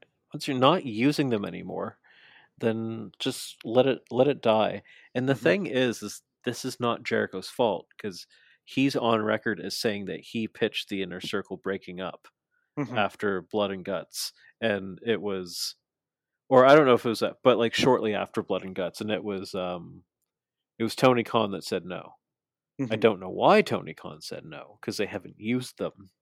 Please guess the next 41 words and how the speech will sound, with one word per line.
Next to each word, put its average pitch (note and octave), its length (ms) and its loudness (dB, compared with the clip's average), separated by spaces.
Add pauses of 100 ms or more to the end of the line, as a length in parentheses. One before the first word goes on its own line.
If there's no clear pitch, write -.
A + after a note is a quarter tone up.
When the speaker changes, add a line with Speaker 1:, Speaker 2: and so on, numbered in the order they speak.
(600)
Speaker 2:
Yeah, D3 220 4
after C3+ 280 2
the, C3+ 340 6
what D3+ 180 -6
was E3 100 -6
the D3+ 100 -4
final C3+ 640 0 (680)
team? A#2+ 400 -6 (180)
Was A#2+ 140 -8
it A2+ 120 -12
the G2+ 420 -10 (120)
Speaker 1:
They B2+ 80 4
did C3+ 160 -2
the B2+ 80 -10
Stadium B2 420 4
Stampede, G#2 580 -4
which G2+ 100 -2
Speaker 2:
Yeah, C3+ 80 4
Speaker 1:
was A2 140 0
Speaker 2:
yeah. G#2+ 60 0
Speaker 1:
unnecessary. G2+ 840 -6 (720)
Speaker 2:
Yeah, C#3+ 120 6
they C3+ 100 6
worked C#3+ 220 4
backwards. A2+ 360 -2
They G#2+ 120 -6
went G#2 200 -10 (600)
stadi-, C3 400 -2
they B2+ 100 2
went A#2+ 220 0 (180)
Blood C#3+ 200 4
and C#3 60 -6
Guts, B2+ 220 2
Stadium A#2+ 280 0
Stampede, A2 460 -6
singles G#2+ 360 -10
match. - 320 -12 (200)
<laughs> - 380 0
Speaker 1:
Yeah, D3 80 4 (100)
they A#2+ 120 4
just, C3+ 280 0